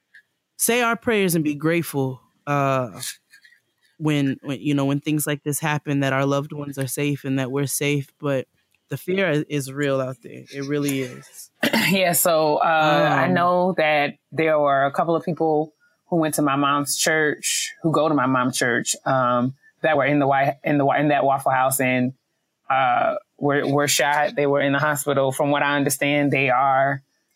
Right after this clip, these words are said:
Speaker 2: getting better, but for a while they were in critical condition. Um, but, uh, there were four, uh, Black people, four Black people, all under the age of thirty, lost their lives in that Waffle House la-, um, um,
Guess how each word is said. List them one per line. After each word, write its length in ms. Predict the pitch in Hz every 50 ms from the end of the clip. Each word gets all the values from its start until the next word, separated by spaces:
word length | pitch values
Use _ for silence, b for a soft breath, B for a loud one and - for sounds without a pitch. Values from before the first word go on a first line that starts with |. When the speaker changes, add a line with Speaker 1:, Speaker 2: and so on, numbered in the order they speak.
| _ _ _ - 147
Speaker 2:
getting 320 | 139 170 160 160 151 147
better, 300 | 139 143 143 139 139 143
but 160 | 135 135 135
for 160 | - - 151 143
a 40 |
while 540 | 139 143 139 139 143 139 139 139 135 139 139
they 160 | 135 139 143
were 120 | 147 143 139
in 100 | 139 131
critical 340 | - 156 147 143 143 143 139
condition. 680 | - 143 139 139 143 139 - 143 135 135 135 135 131 -
Um, 440 | - 139 139 135 - 165 131 135 139 - _ _ _ _ _ -
but, 140 | 147 143 - -
uh, 360 | 156 143 143 139 135 135 120 - _
there 120 | - 143 131
were 100 | - - - - -
four, 600 | 180 180 180 180 180 180 175 175 175 185 180 - _ _ _ _ _ _ _ _ -
uh, 520 | 151 156 147 139 139 139 135 135 131 131 - _ _ _ _ _ _ _ 254 - _ _ _ _ _ _ _ _ _ _ _ - 143 - _ _
Black 360 | - 160 170 175 175 - - -
people, 420 | 202 190 175 - - - - - _ _
four 220 | - 165 170 170
Black 260 | 160 180 165 170 170 -
people, 200 | 190 - 165 131
all 280 | 143 160 180 180 170 180
under 140 | 170 170
the 100 | 156 160
age 240 | 151 160 160 151 -
of 100 | 147 135
thirty, 280 | - 147 139 135 135 131
lost 260 | 139 131 131 127 -
their 140 | 147 131 127
lives 340 | 127 123 131 135 131 127 -
in 60 | 139
that 160 | 131 127 -
Waffle 300 | 135 123 127 - - -
House 280 | - 135 127 127 - -
la-, 180 | 131 120 120 -
um, 460 | - 143 127 120 123 123 120 120 120 - _ _ _ _ _ _ _ _ _ _ _ _ -
um, 440 | 156 147 139 127 127 127 131 -